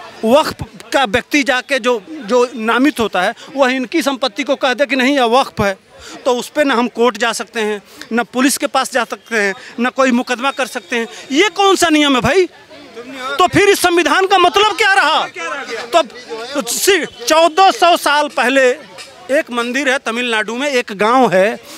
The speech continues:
उस गांव में गांव को ही वक्फ घोषित कर दिया गया। तो मंदिर पता चला तो चौदह साल से नहीं पैदा हुआ, तो उससे पहले से मंदिर है वहाँ। ये कौन सा नियम है भाई? दिक्कत तो वहाँ उसी नियमों को आज संसद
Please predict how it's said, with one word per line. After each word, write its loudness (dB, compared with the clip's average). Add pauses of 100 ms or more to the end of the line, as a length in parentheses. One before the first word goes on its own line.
(140)
उस -2
गांव 2
में 2 (1120)
गांव 2
को 0
ही 6
वक्फ 2
घोषित 2
कर -2
दिया 0
गया। 0 (1900)
तो 2
मंदिर 4
पता 0
चला 0
तो -2
चौदह 0
साल 0
से -2 (460)
नहीं 2
पैदा 0
हुआ, 0
तो -2
उससे -4
पहले -2
से 0
मंदिर 2
है 2
वहाँ। -2 (640)
ये 4
कौन 4
सा 4
नियम 4
है 2
भाई? 4 (1120)
दिक्कत 0
तो 2
वहाँ 4
उसी -2
नियमों 0
को -2
आज -2
संसद -2